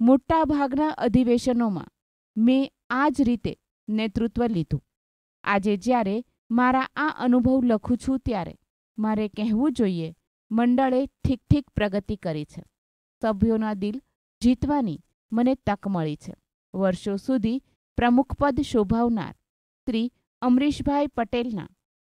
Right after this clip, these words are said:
દુઃખદ અવસાન પછી તે જવાબદારી આઠસોથી વધુ સભ્યોએ મારા શિર પર મૂકી છે. આ માટે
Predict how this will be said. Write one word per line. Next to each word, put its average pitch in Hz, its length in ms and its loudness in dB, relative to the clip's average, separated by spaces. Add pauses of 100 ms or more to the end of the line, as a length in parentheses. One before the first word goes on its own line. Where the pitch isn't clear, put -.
દુઃખદ 254 480 -4
અવસાન 220 540 -2
પછી 226 480 -6 (360)
તે 294 180 2
જવાબદારી 214 720 0 (520)
આઠસોથી 294 640 0
વધુ 240 340 2
સભ્યોએ 214 680 -2 (360)
મારા 220 360 -2
શિર 220 300 -2
પર 233 200 -2
મૂકી 190 320 -2
છે. - 180 -16 (600)
આ 185 160 -4
માટે 233 500 -2